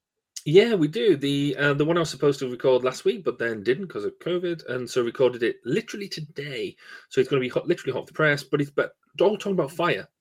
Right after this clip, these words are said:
um, that really hot topic, and really what happens when, um, about how home fires are, um, a significant problem. Um, most people treat fire alarms, um, or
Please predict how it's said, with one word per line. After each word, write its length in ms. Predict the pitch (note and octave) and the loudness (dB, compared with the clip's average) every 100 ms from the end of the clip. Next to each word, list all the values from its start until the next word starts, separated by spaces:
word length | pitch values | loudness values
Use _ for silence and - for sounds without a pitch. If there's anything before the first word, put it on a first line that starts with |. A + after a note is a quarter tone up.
| - | -14
um, 320 | A2+ A#2 A#2 | -4 -2 -2
that 160 | B2 A2 _ _ | -2 -6 _ _
really 240 | G#2 C3+ C3 | -6 -4 -4
hot 260 | - - | -8 -10
topic, 420 | - B2+ - - _ - - - | -10 -8 -10 -12 _ -20 -20 0
and 340 | B2+ C3+ C#3 C#3+ | 6 6 6 6
really 160 | G#3 | 8
what 180 | F3 - | 6 2
happens 280 | D#3 D3+ C3 | 0 0 2
when, 380 | C3+ C3 B2+ B2+ | 2 4 2 -2
um, 560 | B2+ B2 B2 A#2+ A#2+ - - | -2 0 0 0 -4 -10 -4
about 280 | A#2 A2 | -4 -2
how 400 | C#3 B2+ B2+ A#2+ - _ - | -2 0 2 0 -4 _ -4
home 240 | D3+ D#3+ | 2 2
fires 440 | D3 A2+ A2 A2 - | 0 -2 -2 -2 -4
are, 500 | G#2+ G#2+ G#2+ A2 G2+ - | -6 -2 -2 -2 -4 -10
um, 380 | - F#2+ F#2+ F#2+ | -10 -8 -8 -8
a 60 | G2+ | -10
significant 460 | - G#2 G2+ D#2+ | -10 -10 -10 -10
problem. 560 | - D#3+ D3 D3 C#3+ C#3 - - - - | -2 -2 0 0 0 -2 -10 -20 -18 -6
Um, 380 | G#2+ G#2 G2+ G#2+ | -2 0 0 0
most 200 | A#2+ - | -2 -2
people 200 | G#2+ G#2 | -8 -6
treat 300 | A#2 G#2 - | -8 -8 -6
fire 240 | G#2+ A2 | -4 -2
alarms, 640 | G#2+ G#2 G#2 G#2 G2 - - | 0 -2 -4 -6 -8 -10 -12
um, 560 | G#2 G2 G2 F#2+ F#2+ D#2+ | -8 -6 -4 -6 -8 -10
or 240 | - G2+ | -6 -6